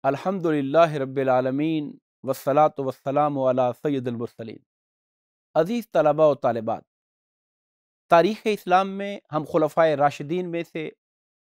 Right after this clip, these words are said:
दूसरे खलीफा हज़रत उमर फ़ारूक रज़ी अल्लाह तआला अन्हु के हवाले से बात करेंगे।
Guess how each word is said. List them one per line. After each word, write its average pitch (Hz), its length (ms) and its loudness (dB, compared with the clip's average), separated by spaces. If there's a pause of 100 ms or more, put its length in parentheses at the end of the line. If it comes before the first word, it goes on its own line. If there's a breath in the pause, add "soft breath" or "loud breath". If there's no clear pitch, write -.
(160)
दूसरे 196 520 0
खलीफा 131 520 -4 (520)
हज़रत 190 380 2 (520)
उमर 170 360 2
फ़ारूक 160 560 0
रज़ी 139 300 0
अल्लाह 143 380 0
तआला 131 440 2
अन्हु 147 240 -2
के 156 120 -6
हवाले 120 360 -2
से 139 140 -8
बात 123 260 -2
करेंगे। 90 380 -16